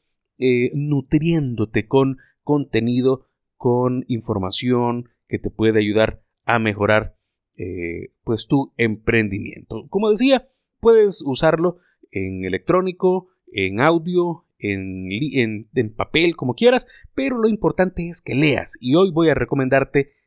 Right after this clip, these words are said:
cinco libros. El primero que hoy voy a mencionar es uno que casi con seguridad lo has escuchado, si no es que ya lo has leído. Padre Rico,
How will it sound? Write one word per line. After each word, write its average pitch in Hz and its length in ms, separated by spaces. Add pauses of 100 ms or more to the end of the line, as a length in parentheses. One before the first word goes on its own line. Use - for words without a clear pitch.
(120)
cinco 131 920 (160)
libros. 95 680
El 240 160
primero 226 420
que 165 260
hoy 151 260
voy 123 180
a 117 60
mencionar 143 580 (840)
es 120 260
uno 120 240
que - 300 (180)
casi 202 420
con 113 220
seguridad 113 640 (360)
lo - 180
has - 180
escuchado, 262 640
si 131 180
no 123 80
es 127 120
que 117 120
ya 110 140
lo 107 120
has 95 100
leído. 101 340 (140)
Padre 196 340
Rico, 220 540